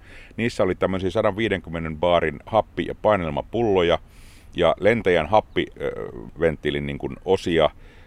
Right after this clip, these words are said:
ja muita semmosia käyttäen tehtiin näitä ensimmäisiä sukelluslaitteita. Sit saatiin neopreenia, li-, äijät liimasi itse, ja naisetkin, tässä oli naisia mukana ihan yhtä lailla, niin, tota, niin li-, liimas-, liimattiin omat märkäpuvut, joita sitten jotenkin saatiin päälle,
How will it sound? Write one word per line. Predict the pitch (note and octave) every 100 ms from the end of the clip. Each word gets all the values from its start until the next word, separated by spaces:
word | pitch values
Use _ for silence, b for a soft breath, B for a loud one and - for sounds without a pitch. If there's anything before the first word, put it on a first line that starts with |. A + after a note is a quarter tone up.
| B
ja |
muita | F2 F#2+ E2
semmosia | - F2 D#2+ D#2+
käyttäen | - G#2 A2+ - D#2+ F#2
tehtiin | A#3+ A3 - G3
näitä | B3
ensimmäisiä | F#3+ E3 D#3
sukelluslaitteita. | E3 E3 C3 - C3 F2+ - B1+ - - B B B
Sit | - B2+
saatiin | C3 - D2 D2
neopreenia, | A2+ A#2 - F#2+ F#2 F2+ F2
li-, | F#2+ -
äijät | D2+ G2
liimasi | D#2+ F2+ D#2 D#2
itse, | G2 - E2+ -
ja | D#2+ F2+
naisetkin, | A2 F#2+ D2+ - A#2+ -
tässä | F2 F2
oli | F2
naisia | B2 A2 F2
mukana | F2 E2+ D2+
ihan | F#2
yhtä | F#2 F2+
lailla, | E2 C2 - B B B B
niin, | F2+
tota, | E2+ E2
niin | E2 E2+ -
li-, | F2+ F2 G#2+
liimas-, | A2+ F#2+ G2+
liimattiin | G#2+ F2+ - E2
omat | A2 A2 F2+
märkäpuvut, | G#2 - F#2+ G2 F2+ F2+
joita | F2 F2+
sitten | F2+ - E2+
jotenkin | F2+ F#2 F2 E2
saatiin | F2 E2 D#2+
päälle, | - G#2+ F#2+ E2+